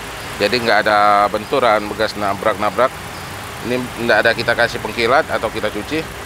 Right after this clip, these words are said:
Peredamnya masih ada.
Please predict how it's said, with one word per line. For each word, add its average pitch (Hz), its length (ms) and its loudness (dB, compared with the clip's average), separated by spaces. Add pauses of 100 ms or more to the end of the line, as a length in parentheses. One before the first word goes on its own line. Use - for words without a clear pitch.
(2750)
Peredamnya 107 440 4
masih 107 280 2
ada. 139 160 4